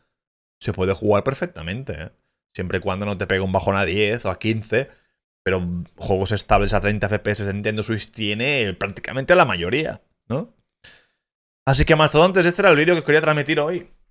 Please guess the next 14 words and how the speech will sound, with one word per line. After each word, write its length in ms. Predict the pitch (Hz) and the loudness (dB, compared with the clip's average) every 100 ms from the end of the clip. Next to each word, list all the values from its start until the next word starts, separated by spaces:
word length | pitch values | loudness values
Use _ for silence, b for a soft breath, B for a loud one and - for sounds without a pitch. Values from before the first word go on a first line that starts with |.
| - - | -20 -14
Amantes 560 | 123 123 131 - 135 | -6 -6 -4 -2 0
del 160 | 127 110 | 2 2
Pokémon. 920 | 117 - 131 185 90 87 90 95 98 | 2 2 2 2 -2 -6 -8 -6 -4
Eh, 40 | 92 | -4
por, 300 | 98 95 98 | -2 -4 -4
por 120 | 113 | -2
cierto, 260 | 202 - 139 | 0 2 2
dejadme 240 | 123 156 | 2 -2
un 60 | 165 | -4
comentario 420 | 160 156 165 156 | -4 0 2 2
aquí 180 | 147 156 | 2 4
abajo 280 | 156 147 156 | 4 4 2
si 160 | - | -2
tenéis, 460 | 139 143 143 - - | -4 -2 -2 -4 -10